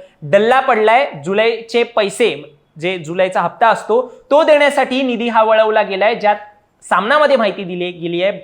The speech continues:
बातमीमध्ये ही माहिती आहे की अर्-, आर्थिक अडचणींचा सामना करणाऱ्या महायुती सरकारने लाडक्या बहिणींसाठी पुन्हा एकदा सामाजिक न्याय विभागाच्या निधीवर डल्ला मारला. सामनातली ही बातमी आहे.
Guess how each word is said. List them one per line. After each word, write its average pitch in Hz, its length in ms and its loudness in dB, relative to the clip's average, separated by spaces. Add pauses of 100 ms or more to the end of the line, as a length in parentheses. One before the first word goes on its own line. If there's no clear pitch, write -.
बातमीमध्ये 226 680 -2 (200)
ही 185 120 -10
माहिती 175 320 -4
आहे 175 240 0
की 262 540 -6
अर्-, 202 160 2 (420)
आर्थिक 220 460 0
अडचणींचा 202 600 -2
सामना 190 420 -2
करणाऱ्या 175 500 0
महायुती 170 480 -10
सरकारने 185 840 -2 (260)
लाडक्या 196 500 2
बहिणींसाठी 208 640 -2
पुन्हा 208 400 -2
एकदा 180 400 0 (480)
सामाजिक 233 540 0
न्याय 190 280 0
विभागाच्या 180 560 -2
निधीवर 175 480 -4 (380)
डल्ला 175 320 2
मारला. 135 260 -6 (880)
सामनातली 185 440 -2
ही 196 100 -6
बातमी 165 300 -2
आहे. - 280 -8